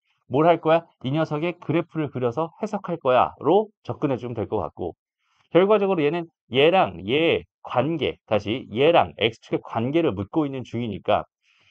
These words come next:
여기는 얘랑 얘, 그러니까 나는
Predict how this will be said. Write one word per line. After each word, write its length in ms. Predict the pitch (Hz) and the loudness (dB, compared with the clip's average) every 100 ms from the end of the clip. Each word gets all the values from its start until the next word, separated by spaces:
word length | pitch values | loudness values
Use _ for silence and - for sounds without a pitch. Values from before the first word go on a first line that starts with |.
| _ - | _ 0
여기는 380 | 175 196 185 107 | 2 2 0 4
얘랑 320 | 143 147 - - | 6 6 4 -2
얘, 180 | 131 101 - _ _ _ _ | 2 2 0 _ _ _ _
그러니까 520 | - 165 147 117 151 _ _ _ - | -2 -2 2 0 0 _ _ _ -4
나는 300 | 151 175 185 | -2 -2 -6